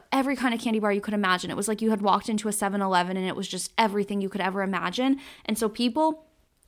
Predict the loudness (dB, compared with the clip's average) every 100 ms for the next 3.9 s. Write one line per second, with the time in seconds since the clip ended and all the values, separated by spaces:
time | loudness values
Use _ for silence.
0 | -10 -2 0 0 -2 0 -2 0 -4 -4
1 | -6 -2 0 0 0 -4 -4 -2 -2 -2
2 | 0 2 2 0 -12 2 4 6 4 4
3 | 2 2 2 2 2 2 0 0